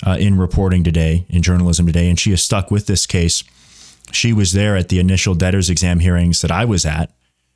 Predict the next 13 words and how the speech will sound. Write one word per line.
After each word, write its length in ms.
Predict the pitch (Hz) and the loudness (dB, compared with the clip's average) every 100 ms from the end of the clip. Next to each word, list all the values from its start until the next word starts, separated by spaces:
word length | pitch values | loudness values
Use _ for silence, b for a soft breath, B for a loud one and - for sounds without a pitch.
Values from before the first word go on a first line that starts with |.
| _ _ _ _ _ _ _ | _ _ _ _ _ _ _
uh, 240 | 95 90 90 | -2 0 0
where 340 | 95 98 95 | 0 2 0
this 300 | 87 104 - | 0 0 -2
all 460 | - 101 98 98 95 | -2 -2 0 0 -2
began 440 | 90 87 95 92 | -2 0 2 2
to 80 | 87 | 0
get 200 | 92 92 | -2 -2
on 260 | 95 95 92 | -2 0 2
the 120 | 90 | 2
official 460 | 85 - 98 - 87 | 0 -2 -2 -2 -2
public 420 | - 90 90 - | -2 0 -2 0
record 440 | 95 101 - 82 80 | -2 -2 -2 -2 -2
because 460 | 82 95 87 80 | -2 0 0 -2